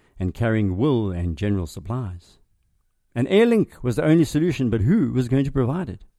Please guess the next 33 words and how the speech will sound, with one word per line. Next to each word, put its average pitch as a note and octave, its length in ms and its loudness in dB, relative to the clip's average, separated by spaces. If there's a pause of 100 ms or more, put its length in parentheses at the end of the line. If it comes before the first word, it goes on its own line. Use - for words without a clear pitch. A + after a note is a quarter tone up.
(380)
So G2 380 0
the A2 80 2
nineteen A2+ 340 0
seventy-one A#2 540 2
communications C3 720 2
agreement G#2 520 0
between A2+ 320 -2
Buenos G#2+ 340 -2
Aires G#2 400 -6 (100)
and G2 140 -2
London F#2 400 -4
followed. A2+ 440 -8 (600)
The - 80 -10
British B2 400 0
would F#2+ 180 -8
build A#2+ 220 0
the G#2+ 140 -4
airstrip A2 380 -4 (380)
and G2 160 -6
provide G2 400 -4
shipping B2+ 440 -2
links A#2 260 -2
to G2+ 100 -10
the F#2+ 100 -6
Argentine F#2 540 -4
mainland. A2 540 -2 (420)
The - 80 -10
Argentinians G2+ 800 2
would F2 160 -6
run G#2 280 2
the F2 120 -6
air A#2+ 120 -2
service. - 420 -12